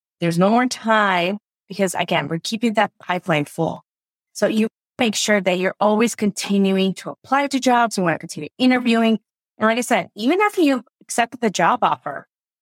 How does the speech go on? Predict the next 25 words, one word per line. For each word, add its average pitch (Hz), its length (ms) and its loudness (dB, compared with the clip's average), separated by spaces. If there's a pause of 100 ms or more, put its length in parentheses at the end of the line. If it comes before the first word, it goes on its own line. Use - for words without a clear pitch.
(340)
I 214 60 2
still 285 240 0
recommend 262 480 0
to - 80 -10
still 214 220 -2
continue 214 480 0
interviewing 170 680 2
and 175 160 -4
see 196 200 -4
where 185 160 2
that 151 200 0
goes, 170 320 0
because 151 380 -2
a - 60 -10
company 247 320 0
can 202 120 0
always 185 220 0
pull 165 160 -6
back 139 300 -2 (580)
their 196 100 2
job 175 280 0
offer 165 220 -4
and 151 120 -6
say, 160 100 0
"Sorry, 185 460 0